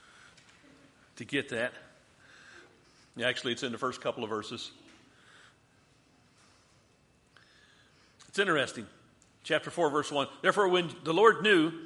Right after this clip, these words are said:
that the Pharisees had heard that Jesus was making and baptizing more disciples than John," although Jesus himself was not baptizing, but his disciples were, he left Judea and went away again into Galilee.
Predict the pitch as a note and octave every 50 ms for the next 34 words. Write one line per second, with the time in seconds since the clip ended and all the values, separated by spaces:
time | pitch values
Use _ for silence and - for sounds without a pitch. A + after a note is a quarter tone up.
0 | - - - - - - - - - E3+ E3 - C3+ - G3 A3 A#3 G#3+ F3 -
1 | - F3 E3+ E3+ D#3+ - - - D3 A#2+ A2 D#3 G3+ F#3+ D#3 D3 C#3 B2+ B2+ A2
2 | A2+ A#2 D3 F#3 F#3+ D#3+ D#3 D3 - - B2+ A#2+ A#2+ A#2+ B2+ C#3+ E3 E3 D#3+ E3+
3 | D3 C3 B2 A#2 A#2 C#3+ D3 C#3+ - D3 B2+ B2+ B2 B2 A#2 A#2 B2 D3+ F3+ F#3
4 | E3 D3+ - E3+ C#3+ D3 - C3+ A#2 A2 A#2 A2 A2+ C3+ E3 D#3 B2 G2 A2 A#2
5 | A2 B2+ A#2+ B2+ B2 - D3 D3 C#3 B2 - F#2+ - A2+ G#2 - - C#3+ C3 -
6 | B2 A2 A#2 A2+ G2+ - - G#2 F#2 - - G2 G#2+ B2 C#3+ C3+ B2 A#2+ A2+ G#2+
7 | - - - - C#3+ B2+ A#2 - G#2 G2 - F2+ F2+ A2 B2 - - - - -
8 | - - - - - - E3+ E3 D3+ D#3+ G#3+ A#3+ A#3 - D3+ D3+ F#3 D3 B2+ F#3
9 | F#3+ C#3+ A2+ A#2 A#2+ A#2+ - - - B2+ C3 C3 C3+ F#3+ G#3 G3 E3 D3+ D3+ C#3+
10 | C#3+ D3 C#3+ C#3+ - - D3 A#2+ A#2+ A2+ A2 A2 A#2 - - - - - - -
11 | - C#3 D3 D3+ C#3 - B2+ A#2 G#2+ A#2 A2+ A2+ A2 G#2+ A2+ B2+ C3+ B2+ G#2+ E2
12 | -